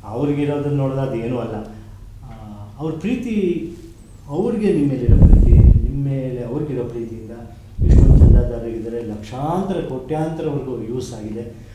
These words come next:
ಆ, ಇನ್ನೂ ನಿರಂತರವಾಗಿ ನಿಮ್ಮ ಪ್ರೀತಿ ಅವ್ರ ಮೇಲೆ ಮುಂದುವರಿಯಲಿ. ಆ ಚಾನಲ್ಗಳನ್ನ, ಸ್ಯಾಂಡಲ್‌ವುಡ್ ಟಾಕೀಸ್ ಮತ್ತು, ಆ, ಪ್ರಾಣೇಶ್ ಪರ್ಯಟನೆ, ಇದನ್ನು ನಿರಂತರವಾಗಿ ನೋಡ್ತಾ ಇರಿ. ಅವ್ರವ್ರ ಹೊಸ ಹೊಸ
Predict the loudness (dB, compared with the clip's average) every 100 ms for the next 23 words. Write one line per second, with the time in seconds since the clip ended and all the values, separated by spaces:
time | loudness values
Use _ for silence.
0 | -14 -14 -8 -4 0 0 0 0 0 -2
1 | -2 -4 -6 -12 -12 -10 -10 -8 -10 -8
2 | -10 -8 -10 -10 -10 -10 -8 -10 -12 -18
3 | -20 -18 -16 -14 -12 -12 -12 -12 -14 -14
4 | -16 -18 -12 -8 -8 -8 -10 -12 -14 -14
5 | -12 -12 -12 -16 -20 -20 -18 -16 -16 -12
6 | -8 -6 -8 -10 -12 -12 -12 -14 -16 -12
7 | -10 -10 -8 -8 -6 -6 -6 -8 -8 -10
8 | -10 -10 -12 -18 -16 -12 -10 -10 -12 -12
9 | -8